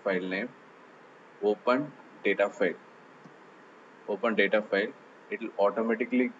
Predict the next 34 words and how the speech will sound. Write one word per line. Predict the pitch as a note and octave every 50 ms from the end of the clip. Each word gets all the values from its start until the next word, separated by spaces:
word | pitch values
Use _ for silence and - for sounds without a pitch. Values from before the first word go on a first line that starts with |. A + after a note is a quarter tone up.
| - -
go | A2 G#2
to | G2+ - A2+
the | A2+ A2
path | - - - G2+ G2 - A2+
of | A2+ A2+ -
C | - - G#2+ G#2 G#2
drive, | F#2+ G2+ G2+ G#2 A#2 C3+ - - - - - - - - -
D | G#2 G2+ G#2
L | A2 A#2
H | A2+ - -
S, | A#2+ A#2 - - - - - - - -
uh, | - G#2 G2+ F#2+ F#2+ F#2 F2 F2+
di-, | G#2 -
uh, | - G2 G2 F#2+ F#2 F#2 F#2 F2+ F2+ F2+
dipstick | G#2 G#2+ - - - C3 B2+ A#2 - - - G2
underscore | G2 G2 G#2 - - A2 A2 -
D | - G2+ G2 G2
P | F#2+ - A#2+ B2+ D3 - - - - - - - - - - - - - - - - -
data, | G2+ G2 - - F#2 F2 - - - - -
data | G#2+ G2 G#2 G2+
holder. | G2 G2 F#2 F2 E2+ - - - - - - - - - -
You | - G#2+ G#2+ G#2
just | A#2 A#2+ A#2 - -
give | A2 A2 A#2 A#2+
up. | A#2+ A#2+ G2 - - - - - - - A#2 A2+
Suppose | - G#2+ F#2+ - A2 A2 -
I | A2+ G#2 G#2
have | G#2 G2+ G#2
to | A#2 A2 - - -
co-, | A2 G#2+ G2
make | G2 G2+ G#2 G#2 A2+
it | G#2+ A2+
as | G#2+ G#2 A2
a, | G#2+ G#2 -